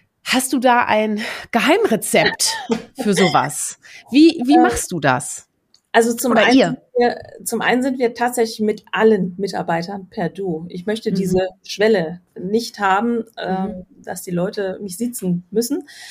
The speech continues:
Speaker 1: Mhm.
Speaker 2: Äh, am Anfang ist das immer schwierig für jeden, ja, gerade wenn ganz junge Mitarbeiter dazukommen.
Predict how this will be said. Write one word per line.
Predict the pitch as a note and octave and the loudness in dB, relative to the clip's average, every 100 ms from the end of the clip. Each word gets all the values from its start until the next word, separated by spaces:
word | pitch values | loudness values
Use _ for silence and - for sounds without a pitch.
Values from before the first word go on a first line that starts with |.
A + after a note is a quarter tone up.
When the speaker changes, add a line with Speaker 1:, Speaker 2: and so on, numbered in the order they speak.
| - - | -20 -12
Speaker 1:
Mhm. | F#3+ | -6
Speaker 2:
Äh, | F3 | 0
am | G#3 D#3 - | 0 0 0
Anfang | A3 A#3 A3+ | 0 0 -2
ist | |
das | G3+ F#3 | 0 0
immer | F3+ | -2
schwierig | F3 G3+ A3 C4 | -4 2 4 4
für | - | -2
jeden, | A3 G3+ C#4 E4 D4 | -2 0 0 0 -2
ja, | F#3 G3+ | 0 0
gerade | G3 F3 - G3 F#3+ F3 | -2 -4 -4 -2 -4 -6
wenn | G3 - | -8 -10
ganz | - F#3+ F#3+ | -8 -8 -2
junge | B3 B3 | 0 2
Mitarbeiter | A#3+ A3+ G3+ G#3 G#3 | 2 0 0 0 0
dazukommen. | G3+ G3+ - A3+ F#3+ G#3 A3 | -2 -4 -8 -8 -4 -4 -4